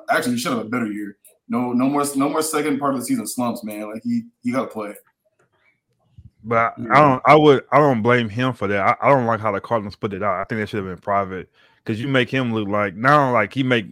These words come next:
Speaker 2: if it, he don't see a blitz coming or he, he miss a read, then I'm like, "Oh, did he study this week?" You know? So that's gonna always be there.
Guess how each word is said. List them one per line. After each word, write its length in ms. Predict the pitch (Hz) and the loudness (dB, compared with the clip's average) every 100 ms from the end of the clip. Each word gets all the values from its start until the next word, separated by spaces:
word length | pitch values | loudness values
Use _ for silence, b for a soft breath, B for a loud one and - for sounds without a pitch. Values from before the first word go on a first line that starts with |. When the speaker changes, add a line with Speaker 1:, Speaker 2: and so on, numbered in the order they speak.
| - | -14
Speaker 2:
if 120 | - 120 | -6 -2
it, 260 | 120 131 | 0 -2
he 120 | 110 | -2
don't 120 | 139 135 | -2 0
see 120 | 135 | 2
a 80 | 113 | 2
blitz 280 | 113 143 | 4 2
coming 320 | - 139 139 123 | 2 2 2 2
or 240 | 107 101 | 2 0
he, 220 | 110 131 | 0 -2
he 100 | 110 | -2
miss 220 | 127 135 127 | -2 -2 -2
a 80 | |
read, 420 | 120 135 139 135 123 b b b | 0 4 4 4 -2 b b b
then 120 | - 98 | -10 -4
I'm 60 | |
like, 120 | 98 | -2
"Oh, 60 | 92 | -2
did 140 | 98 | -4
he 80 | 101 | -4
study 260 | 110 113 127 | -2 0 2
this 200 | 135 127 | 2 2
week?" 260 | 147 151 | 2 2
You 60 | 123 | 0
know? 320 | 156 156 147 | 0 0 -2
So 100 | 113 | -2
that's 120 | 120 135 | -2 0
gonna 120 | 110 | 2
always 320 | 117 131 127 113 | 6 6 6 4
be 180 | 117 | 4
there. 320 | 139 104 90 | 6 4 0